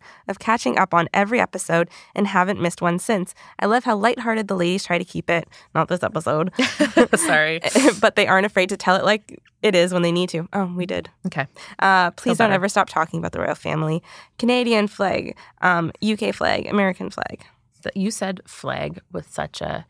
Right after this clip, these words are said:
Speaker 2: is that a Canadian accent right there?
Speaker 1: Yeah. <laughs>
Speaker 2: Don't be ashamed of it.
Speaker 1: No.
Speaker 2: Be proud of who you are. It's a
Speaker 1: I'm,
Speaker 2: Commonwealth country.
Speaker 1: I'm proud, but I also am like, do I just not pronounce things correctly? I don't
Speaker 2: No,
Speaker 1: know.
Speaker 2: it was beautiful.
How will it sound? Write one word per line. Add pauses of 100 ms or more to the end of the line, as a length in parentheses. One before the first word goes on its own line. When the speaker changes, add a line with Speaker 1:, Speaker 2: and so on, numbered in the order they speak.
(120)
Speaker 2:
is
that
a
Canadian
accent
right
there?
Speaker 1:
Yeah.
<laughs> (580)
Speaker 2:
Don't
be
ashamed
of
it. (340)
Speaker 1:
No.
Speaker 2:
Be
proud
of
who
you
are.
It's
a
Speaker 1:
I'm,
Speaker 2:
Commonwealth
country.
Speaker 1:
I'm
proud,
but
I
also
am
like,
do
I
just
not
pronounce
things
correctly?
I
don't
Speaker 2:
No,
Speaker 1:
know.
Speaker 2:
it
was
beautiful.